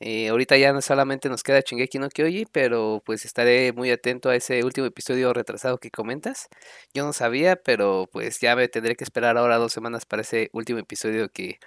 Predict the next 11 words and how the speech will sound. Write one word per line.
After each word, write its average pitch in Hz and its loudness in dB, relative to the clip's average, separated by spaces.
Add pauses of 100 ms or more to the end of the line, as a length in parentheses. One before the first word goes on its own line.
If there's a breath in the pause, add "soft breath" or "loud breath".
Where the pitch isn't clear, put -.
(340 loud breath)
desafortunadamente, 123 -2
Total 120 -6
Mosh 117 -8
ahí 113 -2
ya 113 -6
me 101 -14
explió 104 -10
un 104 -14
poquito. - -14 (880)
Pero 113 -8
bueno, 101 -6